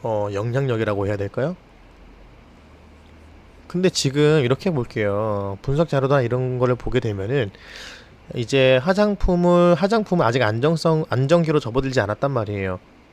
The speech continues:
아무리 브랜드 마케팅을 하고 있기는 하지만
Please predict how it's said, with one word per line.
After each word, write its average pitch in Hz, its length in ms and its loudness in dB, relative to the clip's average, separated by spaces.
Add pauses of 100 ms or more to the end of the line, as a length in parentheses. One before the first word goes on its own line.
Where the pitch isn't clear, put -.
(2250)
아무리 180 280 4
브랜드 151 580 6
마케팅을 135 560 0
하고 147 200 -2
있기는 117 280 -4
하지만 107 760 -4